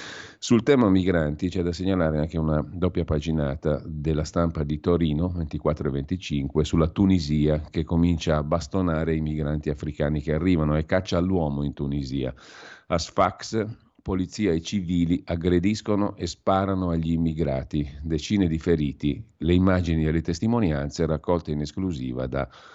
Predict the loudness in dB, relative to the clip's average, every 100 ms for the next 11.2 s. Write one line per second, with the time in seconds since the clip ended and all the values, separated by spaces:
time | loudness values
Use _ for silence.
0 | -20 -20 -20 _ -2 2 2 0 -4 -4
1 | -4 -4 -4 -2 -4 -2 -2 0 0 0
2 | -2 -2 0 0 -2 -4 -2 0 0 -2
3 | -2 -2 0 0 0 -2 -2 -2 -2 -4
4 | 0 2 0 -2 -2 -2 -2 -2 -2 -4
5 | -4 -4 0 2 4 2 0 -2 0 2
6 | 0 0 0 0 -2 0 0 -4 -6 -8
7 | -6 0 0 2 2 2 2 2 4 2
8 | 0 -4 -4 -2 -2 -2 0 0 0 -2
9 | -2 -4 -6 -4 -2 -2 -4 -6 -6 -4
10 | -2 -2 0 0 0 0 0 2 2 0
11 | -4 -6